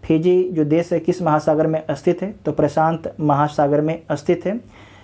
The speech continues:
वर्ष दो हज़ार इक्कीस में कितने भारतीय समुद्री तटों को जो है ब्लू फ्लैग प्रमाण प्राप्त हुआ है? तो दो। कितने? दो समुद्री तटों को जो है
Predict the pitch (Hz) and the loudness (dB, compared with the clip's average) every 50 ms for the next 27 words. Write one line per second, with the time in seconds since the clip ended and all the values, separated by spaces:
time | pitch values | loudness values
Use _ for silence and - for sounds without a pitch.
0 | - - - 147 143 175 190 196 190 175 170 170 175 185 175 - 170 151 - 175 | -16 -4 0 2 2 2 0 0 -2 0 2 2 2 2 0 -2 -6 -2 -2 -2
1 | 165 - 156 143 139 143 175 - - - - - - - - - - - - 160 | -2 -2 -4 -6 -8 -8 -10 -16 -20 -20 -20 -20 -20 -20 -20 -20 -16 -4 -2 0
2 | 165 - 180 196 202 196 - 165 151 147 147 151 - 175 170 170 175 175 - - | 2 2 2 2 0 -2 -2 0 0 0 0 -2 -4 -4 -4 -4 -4 -8 -12 -16
3 | - - - 160 151 151 151 151 175 180 185 185 - - - - 208 - 180 175 | -20 -8 -2 0 0 2 2 4 4 2 2 0 -4 -6 -4 -2 0 2 2 2
4 | 175 180 165 151 151 151 156 170 180 - - - - - - - - - 143 156 | 2 2 2 2 2 0 0 -2 -6 -10 -16 -20 -20 -20 -20 -12 -8 -2 2 4
5 | 175 185 202 196 190 - 160 165 170 165 165 - - - 160 156 156 151 151 156 | 4 4 2 2 0 0 2 2 2 0 -2 -8 -6 -2 0 2 4 4 2 2
6 | 165 165 - - - - 156 156 160 160 - 165 156 151 156 175 202 214 - - | 0 -2 -8 -8 -2 0 2 2 2 0 0 0 0 0 0 -2 -6 -10 -14 -20
7 | - - - - - - - - - 156 151 147 147 143 143 143 - - - - | -20 -20 -20 -20 -20 -20 -20 -4 0 2 4 4 4 2 0 -2 -8 -18 -20 -12
8 | - 147 143 147 156 151 143 135 127 - - - - - - - 151 151 - 170 | -8 -2 0 2 4 4 2 0 -2 -8 -16 -20 -20 -20 -6 -4 -4 -4 -2 -2
9 | 175 202 208 - - - - _ - - - - - 143 139 156 165 175 190 190 | -2 -2 -4 -6 -12 -20 -20 _ -20 -20 -20 -12 -10 -2 0 2 4 4 2 2
10 | 190 - - - - 151 147 151 147 151 180 180 180 - - 160 147 165 170 170 | -2 -6 -12 -8 -4 -2 0 2 2 2 2 0 0 -4 -6 -2 0 0 2 2
11 | 165 151 151 151 156 165 160 | 2 2 2 2 2 0 -4